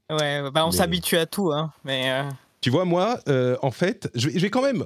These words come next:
Speaker 2: remercier les patriotes avant de, euh, me lancer. Je voudrais remercier les gens qui soutiennent l'émission. F Martelet nous a rejoint il y a un petit moment. Il y avait un souci dans l'update des, euh, des, des, des, des noms des patriotes qui avaient eu lieu. Donc,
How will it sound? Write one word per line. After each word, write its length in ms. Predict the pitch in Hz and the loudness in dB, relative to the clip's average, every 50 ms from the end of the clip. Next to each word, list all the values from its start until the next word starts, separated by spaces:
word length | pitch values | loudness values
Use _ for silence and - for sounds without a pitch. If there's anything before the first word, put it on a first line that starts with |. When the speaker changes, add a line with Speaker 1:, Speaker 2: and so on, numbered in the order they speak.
| - | -6
Speaker 2:
remercier 560 | - - - 185 208 202 180 - - - 185 180 | -4 -2 0 0 0 0 -2 -2 -2 -2 0 0
les 120 | 165 143 | 0 0
patriotes 600 | - 151 135 - - 151 135 135 135 127 - - | 0 -2 -2 0 0 0 2 2 0 -2 -4 -2
avant 320 | - 117 107 107 120 120 113 | 0 0 2 2 2 0 0
de, 380 | 101 95 101 104 104 98 - - | 0 0 0 0 0 0 -2 -2
euh, 260 | 107 98 95 92 92 | 0 0 0 0 0
me 120 | 90 95 107 | 0 0 0
lancer. 460 | 107 107 104 - - 165 196 233 226 - - - - - | 0 0 0 0 0 0 0 0 -2 -6 -14 -16 -6 -2
Je 60 | 117 | -2
voudrais 180 | 117 107 117 113 | 0 0 0 0
remercier 420 | - - 175 185 - - - 185 | 0 0 0 0 -2 -2 -2 -2
les 140 | 156 143 131 | 0 0 0
gens 120 | 143 135 | 0 -2
qui 120 | - - 113 | -2 -4 -6
soutiennent 380 | - - 123 - - 139 127 123 | -6 -8 -6 -4 -2 0 0 2
l'émission. 500 | 117 110 104 98 - - - 180 214 214 - - - - _ - | 2 0 0 -2 -2 0 0 0 0 -2 -6 -12 -20 -16 _ -4
F 200 | - 240 - - | -4 -4 -2 -2
Martelet 720 | 202 180 170 165 - - - - 139 131 120 123 175 220 - - _ _ | -2 -2 0 -2 -4 -4 -2 0 2 2 2 0 0 -2 -6 -12 _ _
nous 180 | - 113 113 117 | -2 0 2 2
a 40 | 131 | 2
rejoint 280 | 120 139 123 131 185 | 2 0 0 0 0
il 60 | 214 208 | 0 2
y 40 | |
a 20 | 175 | 0
un 60 | 160 | 0
petit 140 | 170 - 269 | 0 0 0
moment. 220 | 294 269 240 262 | 0 0 0 0
Il 60 | 254 | 0
y 20 | 202 | 0
avait 120 | 131 135 | 2 0
un 60 | 123 | 0
souci 380 | 123 - - 147 - - 160 156 | 0 -2 -6 -8 -6 -6 -4 -2
dans 240 | 135 131 127 127 - - | 0 0 0 0 -2 -2
l'update 680 | 123 127 156 165 131 120 160 160 165 147 - 139 - | 0 0 0 0 0 0 0 0 0 -2 -4 -6 -8
des, 400 | 120 107 98 120 117 117 107 - - | -4 -2 0 0 0 0 0 -2 -2
euh, 680 | 117 110 98 98 92 92 90 90 90 90 90 92 95 80 - | -2 0 2 2 2 2 0 0 0 0 0 -2 -2 -4 -4
des, 360 | 110 101 104 101 98 95 95 | -4 -2 0 0 0 0 -2
des, 300 | 92 92 95 92 90 90 | -2 -2 -2 -2 -2 -2
des, 320 | 87 95 90 90 87 85 | -2 -2 -2 -2 -2 -4
des 500 | 82 82 87 87 82 76 78 76 76 64 60 | -4 -4 -4 -4 -4 -4 -4 -6 -8 -8 -6
noms 340 | 107 104 113 143 160 165 156 - - - - - _ | -2 0 0 2 2 0 -2 -6 -10 -18 -20 -20 _
des 160 | - 101 117 110 | -2 -2 0 0
patriotes 800 | - 123 113 - - 135 127 127 127 127 - 107 78 73 98 101 | 0 -2 -2 0 0 0 2 0 0 -2 -2 -4 -2 -2 -4 -6
qui 180 | - - 104 | -4 -2 -2
avaient 520 | 92 90 87 95 95 92 90 90 87 80 69 | 0 0 0 0 0 2 2 0 0 -2 -4
eu 180 | - 101 113 | -6 -6 -4
lieu. 240 | 101 95 113 151 190 | -2 0 0 0 2
Donc, 220 | 165 139 110 - | 2 0 -2 -2